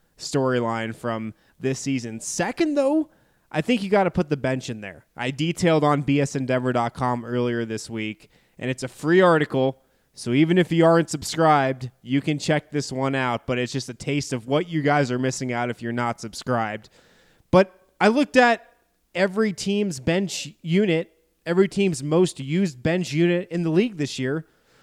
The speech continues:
The Nuggets are by far and away not only one of the two most used bench units, but one of the most efficient, too, one of the best on the offensive and defensive ends of the floor. So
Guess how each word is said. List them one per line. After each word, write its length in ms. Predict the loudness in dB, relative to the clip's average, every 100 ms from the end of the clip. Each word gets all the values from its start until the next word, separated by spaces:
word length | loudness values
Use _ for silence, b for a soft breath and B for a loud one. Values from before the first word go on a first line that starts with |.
| b -6
The 60 |
Nuggets 240 | -4 0 2
are 100 | 2
by 200 | 4 2
far 420 | 0 2 4 4
and 80 | 4
away 360 | 4 6 4
not 260 | 4 4 4
only 420 | 4 4 2 2
one 260 | 0 2 0
of 120 | 0
the 140 | -4
two 380 | -6 -2 2 2
most 540 | 2 2 2 2 -8 -6
used 400 | -2 -2 -2 -8
bench 320 | -6 -6 -6
units, 320 | -4 -4 -4
but 320 | 0 0 -2 b b b b b
one 240 | 0 2
of 20 |
the 60 | 2
most 300 | 4 4 2
efficient, 520 | -4 0 0 0 -4
too, 180 | -2 -2
one 160 | 0 0
of 80 |
the 80 | 0
best 560 | -2 -2 -4 -4 -8 -10
on 180 | -8 -4
the 100 | -2
offensive 580 | 0 0 -2 -4 -4 -6
and 280 | -4 -4 -2
defensive 500 | -2 -2 -4 -4 -4
ends 200 | -4 -4
of 60 |
the 100 | -6
floor. 400 | -6 -4 -2 -2
So 340 | -2 -4 -2